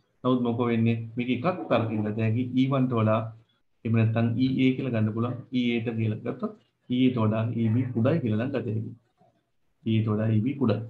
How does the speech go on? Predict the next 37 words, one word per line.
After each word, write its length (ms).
මොකද 220
හේතුව 300
ඒ 180
ලක්ෂයේ 360
විද්‍යුත් 220
ශිෂ්ටාව 380
ඒක 260
ලක්ෂයේ 560
එකම 260
පැත්තක 300
තියෙන්නේ. 300
මේකේ 280
විහිදලා 340
ගිහිල්ලා 340
විහිදලා 320
යන 80
නිසා 300
ඊ 200
බී 200
වලගේ 440
ඊ 220
ඒට 280
වඩා 240
කුඩයි. 280
ඒක 100
තමයි 240
තර්කය. 300
මම 140
මේ 140
ඊ 140
වන් 180
කියන 180
කොට 160
ඊ 180
ඒ 140
කියලා 180
ලිව්වා. 220